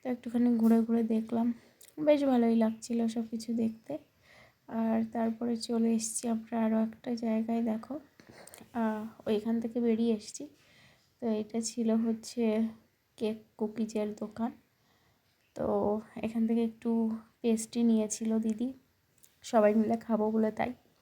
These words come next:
তো ওটা আমরা প্যাক করে বাড়িতে নিয়ে এসেছিলাম, পরে বাড়িতে এসে খেয়েছিলাম, কারণ ওখানে বসে আর কেউ খেতে চাইলো না, তাই জন্যে।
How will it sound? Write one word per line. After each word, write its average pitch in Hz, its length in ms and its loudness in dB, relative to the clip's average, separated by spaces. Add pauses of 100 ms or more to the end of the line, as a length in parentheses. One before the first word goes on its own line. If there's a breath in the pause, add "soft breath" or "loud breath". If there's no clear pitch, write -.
(1300 loud breath)
তো - 180 -6
ওটা 226 200 2
আমরা 226 200 6
প্যাক 214 300 0
করে 233 180 2
বাড়িতে 214 380 2
নিয়ে 226 220 6
এসেছিলাম, 220 420 -2 (140)
পরে 214 220 0
বাড়িতে 208 380 -2
এসে 220 220 -10
খেয়েছিলাম, 214 560 -4 (720 loud breath)
কারণ 214 340 -2 (460 loud breath)
ওখানে 220 300 -2
বসে 220 320 -4
আর 214 120 -2
কেউ 214 200 -6
খেতে 208 300 -8
চাইলো 208 360 -2
না, 208 160 -2
তাই 220 240 -14
জন্যে। 214 300 -6